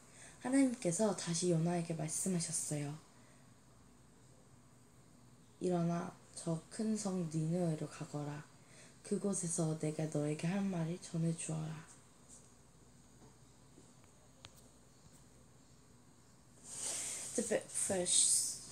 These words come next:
spat out Jonah on a dry land. God said to Jonah again, "Go and tell the people of Nineveh to stop doing bad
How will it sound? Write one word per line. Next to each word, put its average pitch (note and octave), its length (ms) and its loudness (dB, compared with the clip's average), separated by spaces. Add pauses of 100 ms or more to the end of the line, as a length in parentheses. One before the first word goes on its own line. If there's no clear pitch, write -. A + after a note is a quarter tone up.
(320)
spat F3+ 300 0 (200)
out F3+ 220 0 (120)
Jonah F3 500 -4 (120)
on F3 160 2
a F3 140 0
dry F#3 340 0
land. F3+ 540 0 (680)
God - 180 0
said - 320 2
to - 140 -2
Jonah F#3+ 320 0
again, F3+ 520 0 (340)
"Go F#3+ 180 2
and F3+ 160 0
tell F#3 300 0
the F#3 160 -4
people G3 460 2
of D#3+ 100 2 (160)
Nineveh E3+ 400 2 (1400)
to - 140 0
stop - 520 0
doing F3 340 0
bad - 160 -2